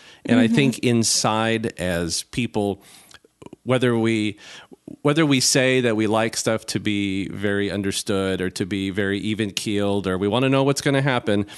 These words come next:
Speaker 1: I think there's a part of us that enjoys the, the unexpected, that
Speaker 2: Mm-hmm.
Speaker 1: enjoys the,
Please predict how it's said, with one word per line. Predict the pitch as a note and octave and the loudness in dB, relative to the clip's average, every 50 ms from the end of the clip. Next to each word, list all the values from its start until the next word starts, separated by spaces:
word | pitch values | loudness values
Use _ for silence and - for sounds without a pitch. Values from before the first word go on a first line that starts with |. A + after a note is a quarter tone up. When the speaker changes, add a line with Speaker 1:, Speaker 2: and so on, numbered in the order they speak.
| - - - - - - - | -20 -20 -20 -20 -8 -2 -2
Speaker 1:
I | B2+ | 0
think | C3+ - F3+ | 2 2 4
there's | E3+ D#3 C3+ | 4 4 2
a | C3+ | 0
part | - - C3 A#2+ A#2 | 0 0 0 2 2
of | A2 | 0
us | G#2+ G#2+ - | 0 0 0
that | G#2 G2+ | 0 2
enjoys | G2+ G2 F2+ F2+ G#2+ G#2+ G2+ G#2 G2+ G2+ G2+ F#2+ F#2 - - | 2 0 0 0 0 2 2 2 2 0 0 -2 -4 -4 -4
the, | - A2 G2+ F#2+ F#2 F2 - | -4 -2 -2 -2 -4 -6 -6
the | - A#2+ - | -4 -4 -2
unexpected, | - A2 G#2+ G2 - - - - - F2 E2 - - C#2 - - - - _ _ _ _ _ _ _ | -2 -2 -2 -2 -4 -6 -6 -4 -4 -6 -6 -6 -8 -10 -10 -10 -14 -18 _ _ _ _ _ _ _
that | - - G#3+ | -4 -2 0
Speaker 2:
Mm-hmm. | |
Speaker 1:
enjoys | G3+ - F#3+ G3+ D3+ A2 G#2 G#2 G#2 G#2 G2+ G2+ G2+ G2 | 0 0 0 0 2 2 2 2 0 0 -2 -4 -6 -4
the, | G2 G2 F#2 F2 E2+ E2 D#2 F2+ | -2 -2 -2 0 -2 -4 -6 -8